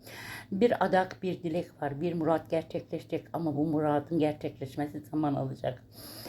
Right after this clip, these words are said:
Ee, sen sabırla bekliyorsun. Ee, sabırla bekliyorsun ve bu sabrının mükafatını alacaksın.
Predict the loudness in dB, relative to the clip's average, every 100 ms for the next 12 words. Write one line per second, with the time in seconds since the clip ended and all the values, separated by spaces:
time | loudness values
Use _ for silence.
0 | -12 -12 0 4 4 4 2 2 0 0
1 | 2 2 4 2 0 -2 -2 -2 -2 -2
2 | -2 -10 -20 -20 -8 -2 0 2 2 0
3 | 0 -2 -4 -2 2 4 4 2 0 -2
4 | -4 -4 -4 -2 -2 -2 -4 4 4 4
5 | 2 2 2 2 2 2 -2 0 0 0
6 | 0 0 -2 -8